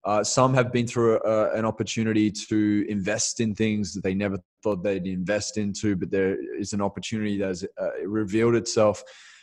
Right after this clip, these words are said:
Uh, I believe that the money doesn't disappear. It just moves to different places, you know,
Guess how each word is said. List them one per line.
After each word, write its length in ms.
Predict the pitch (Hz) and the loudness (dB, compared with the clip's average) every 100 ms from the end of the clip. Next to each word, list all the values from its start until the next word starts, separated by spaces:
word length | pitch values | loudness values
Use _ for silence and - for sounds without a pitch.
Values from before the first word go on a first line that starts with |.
| _ | _
Uh, 220 | 98 104 87 | -2 0 0
I 120 | 110 | 2
believe 340 | 117 117 120 104 | 2 2 2 2
that 100 | 104 | -2
the 60 | |
money 400 | 104 101 107 110 | -4 -2 0 0
doesn't 340 | 101 104 107 98 | 0 0 -2 -6
disappear. 540 | 98 - 90 107 104 | -6 -6 -6 2 2
It 60 | 107 | 2
just 180 | 98 95 | -2 -4
moves 300 | 101 98 - | -2 -2 -4
to 100 | 87 | -6
different 320 | 92 - - | -6 -6 -8
places, 500 | 117 123 - - - | -6 -6 -8 -12 -8
you 60 | 92 | -4
know, 220 | 98 | -2